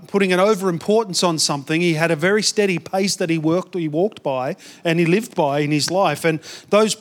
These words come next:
that pace that he had was, uh, you know, intense times of ministry where he would give out and he would put out to people and people would be healed and transformed and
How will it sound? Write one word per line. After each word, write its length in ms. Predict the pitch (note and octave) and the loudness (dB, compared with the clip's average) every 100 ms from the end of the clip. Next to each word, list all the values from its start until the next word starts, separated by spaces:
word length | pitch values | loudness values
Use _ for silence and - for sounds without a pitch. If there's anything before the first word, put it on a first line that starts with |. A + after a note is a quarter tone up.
| - | -2
that 240 | G3+ F3+ | -2 -2
pace 320 | - G#3+ A3+ | -2 0 0
that 120 | - F3 | 0 0
he 120 | D#3 | -2
had 340 | - A3+ F3 | 0 0 2
was, 400 | D3+ D#3+ D#3 - - - - - | 0 0 0 -2 -4 -20 -14 -2
uh, 240 | E3 E3 F#3+ | 0 0 -2
you 100 | G3 | 0
know, 280 | F3+ E3 D3+ G#3 - _ _ _ F3 - | 0 0 -6 -18 -20 _ _ _ -20 -4
intense 520 | G3+ G#3 - B3 - | 0 0 0 -2 -2
times 380 | - F#3+ F3 D3+ | -4 0 0 0
of 120 | C3 | -2
ministry 640 | F3+ B3+ - D3+ E3+ B3 - _ | 0 0 0 -4 -8 -10 -14 _
where 160 | - F#3 | 0 2
he 100 | F3+ | 2
would 220 | D#3+ D#3 | 0 0
give 200 | F3 G#3 | 0 0
out 280 | F3 G3+ G#3 | 2 2 2
and 100 | E3+ | 2
he 120 | E3 | 2
would 180 | D#3+ D#3+ | 2 0
put 180 | - G#3+ | 0 2
out 240 | G3 G#3+ | 2 0
to 60 | F3 | -6
people 440 | - G#3+ A3 G3 | -6 -6 -4 -4
and 100 | D#3 | -4
people 240 | G3 G3+ F3+ | -4 -4 -2
would 140 | E3 | 0
be 140 | D#3 | -2
healed 380 | C#3+ G#3+ G3+ G#3 | -4 0 2 2
and 140 | E3 C#3 | 0 -4
transformed 600 | G3 G3+ - G3 G3+ F3 | -6 -8 -4 -4 -4 -4
and 160 | D3 | -10